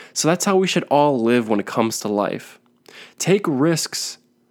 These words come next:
over and over and over. I mean, depending on the circumstance, of course, but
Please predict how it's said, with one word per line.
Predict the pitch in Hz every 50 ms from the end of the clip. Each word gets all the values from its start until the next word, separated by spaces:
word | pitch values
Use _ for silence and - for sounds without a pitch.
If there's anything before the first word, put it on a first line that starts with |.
| _ _ _ _ _ _ _
over | - 160 185 190 175 160 151 147 143
and | 127 - -
over | 135 156 170 165 156 147 135
and | 120 -
over. | - 151 175 170 147 131 107 - -
I | -
mean, | 131 131 123 117 117 - -
depending | 139 135 - 180 190 180 170 151
on | 139 139 120 104
the | 104
circumstance, | - - 156 160 - 123 117 - 113 104 101 -
of | 98 92 -
course, | - - 165 156 113 101 - -
but | - - - 117 110 101 - -